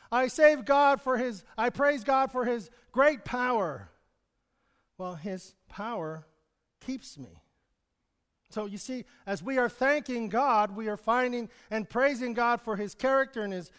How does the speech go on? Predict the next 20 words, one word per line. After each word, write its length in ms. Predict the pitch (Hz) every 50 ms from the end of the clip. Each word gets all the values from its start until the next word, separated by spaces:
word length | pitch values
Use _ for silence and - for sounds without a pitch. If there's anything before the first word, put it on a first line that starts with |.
| _ _ _
his 140 | - 202 202
qualities 720 | - - 220 240 262 285 285 269 269 - 240 226 208 156
and 100 | 202 196
his, 180 | 196 185 165 185 180
you 60 | 196
know, 260 | 202 190 170 165 - - _ _ _ -
all 260 | 208 240 269 269 262
the 100 | 247 233
things 280 | - 254 262 262 208
that 100 | 185 214
he 220 | 180 202 226 214 254
is, 340 | 302 294 240 208 208 - -
we 140 | 220 233
are 60 | 233 214
finding 340 | - 233 226 240 247 240 220
that 180 | 208 214 170 175
we're 180 | 220 254 247
part 420 | - - - - 302 339 349 339 -
of 140 | 214 156 131
that, 260 | 165 156 135 120